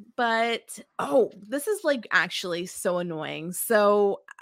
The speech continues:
as we know, Maya's mom, eh, whose name is Katie Hart, and Sean, they h-,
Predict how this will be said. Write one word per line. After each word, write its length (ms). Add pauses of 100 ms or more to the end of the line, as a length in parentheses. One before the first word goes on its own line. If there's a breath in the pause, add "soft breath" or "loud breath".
as 280
we 120
know, 400
Maya's 960
mom, 640 (120)
eh, 320
whose 320
name 180
is 280
Katie 420
Hart, 480
and 260
Sean, 540
they 500 (220)
h-, 80